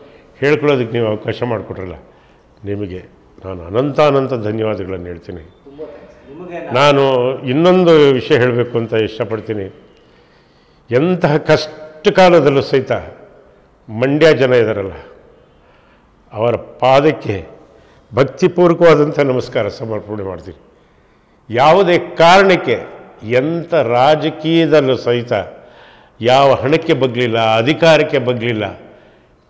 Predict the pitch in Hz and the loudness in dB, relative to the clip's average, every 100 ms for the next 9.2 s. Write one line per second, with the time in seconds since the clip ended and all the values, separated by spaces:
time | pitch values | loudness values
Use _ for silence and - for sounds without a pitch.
0 | _ - 139 151 156 156 143 127 92 - | _ -4 0 2 2 2 2 0 -4 -14
1 | - - - _ 123 117 107 - - 160 | -20 -20 -20 _ -4 -2 -4 -8 0 4
2 | 220 220 220 180 143 160 - 208 190 - | 4 4 2 0 2 0 2 6 6 6
3 | 180 - 143 101 - - - - - _ | 2 2 0 0 -8 -18 -20 -20 -20 _
4 | _ _ _ _ _ _ _ - 110 107 | _ _ _ _ _ _ _ -10 -6 -6
5 | 101 - 135 127 113 92 85 - - _ | -6 -2 0 0 -2 -6 -12 -20 -20 _
6 | _ _ _ _ _ _ _ _ _ _ | _ _ _ _ _ _ _ _ _ _
7 | - - 131 131 113 120 110 113 107 110 | -10 -6 -2 -2 -2 -6 -6 -8 -10 -12
8 | 95 98 85 98 135 143 - 123 104 92 | -12 -14 -12 -8 -6 -6 -6 -8 -8 -12
9 | 82 - | -14 -20